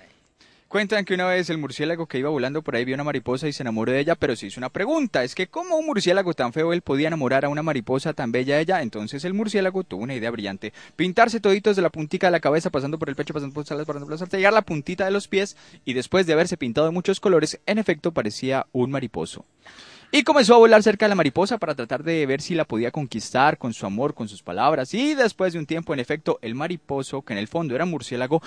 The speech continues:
logró enamorar a la mariposa y los dos se fueron a volar juntos y felices para siempre. Hasta que un día, ese para siempre se interrumpió cuando, eh, mariposo, que en el fondo era murciélago, y mariposa iban volando juntos y de repente,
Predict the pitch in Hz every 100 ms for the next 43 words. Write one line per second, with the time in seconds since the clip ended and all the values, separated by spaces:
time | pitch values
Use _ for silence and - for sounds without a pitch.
0 | - - 196 180 208 208 208 202 185 180
1 | 185 190 190 175 143 165 180 196 147 120
2 | 143 165 143 - 156 151 123 127 139 -
3 | 156 - 101 101 - 104 143 - 101 -
4 | 110 120 80 78 - 123 208 - 185 185
5 | 190 220 131 90 - _ _ _ - 120
6 | 170 175 175 185 175 180 185 202 214 202
7 | 196 196 160 123 120 120 120 190 - -
8 | 110 113 143 165 175 165 127 101 165 143
9 | 156 139 - 110 113 - 165 175 - 123
10 | 135 147 - - 233 247 175 180 196 180
11 | 202 202 202 185 143 135 - 180 185